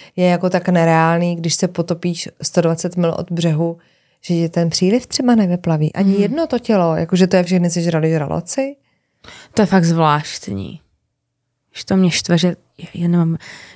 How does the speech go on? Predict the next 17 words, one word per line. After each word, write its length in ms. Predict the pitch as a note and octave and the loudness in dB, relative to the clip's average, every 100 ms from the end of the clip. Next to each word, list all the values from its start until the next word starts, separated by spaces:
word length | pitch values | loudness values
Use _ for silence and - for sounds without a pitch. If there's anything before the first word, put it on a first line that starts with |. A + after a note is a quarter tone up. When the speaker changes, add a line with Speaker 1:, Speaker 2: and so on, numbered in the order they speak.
| _ | _
Speaker 2:
pak 120 | G3+ | 0
nad 100 | F#3+ | 2
tím 160 | E3+ F3 | 2 0
přemýšlím. 400 | - F#3+ F3 F3+ | 0 2 4 4
Speaker 1:
No, 60 | E3+ | 4
ale 80 | |
hlavně 280 | E3 E3 E3+ | 4 2 -2
po 120 | E3 | -2
nich 160 | D#3+ D#3 | -2 -2
zůstal 320 | D#3 - D3+ | -4 -4 -6
ten 200 | C#3+ C#3+ | -4 -4
syn 340 | - D3 D#3+ G3 - | -4 -6 -8 -10 -4
v 20 | |
tom 140 | G#3+ | 0
New 100 | F#3+ | 0
Yorku, 260 | F3 E3 D3 | 0 -4 -10
chápeš? 280 | - D#3 | -8 -2